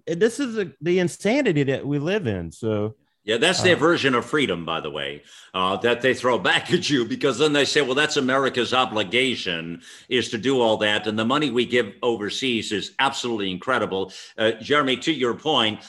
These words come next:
Speaker 2: we could line our streets with gold, paved, gold, uh,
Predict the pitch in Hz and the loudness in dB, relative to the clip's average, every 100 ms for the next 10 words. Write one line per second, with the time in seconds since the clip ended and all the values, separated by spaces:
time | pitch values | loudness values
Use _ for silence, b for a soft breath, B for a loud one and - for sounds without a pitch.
0 | B 127 156 147 120 131 135 120 117 113 | B -4 0 0 2 2 2 4 2 0
1 | - 131 131 - 113 - 123 131 151 123 | -2 -2 -2 -4 -6 0 2 2 0 -6
2 | 117 - 139 135 143 143 117 98 131 151 | -10 -2 0 2 0 -4 -8 -4 0 0
3 | 156 131 123 | 0 -2 -2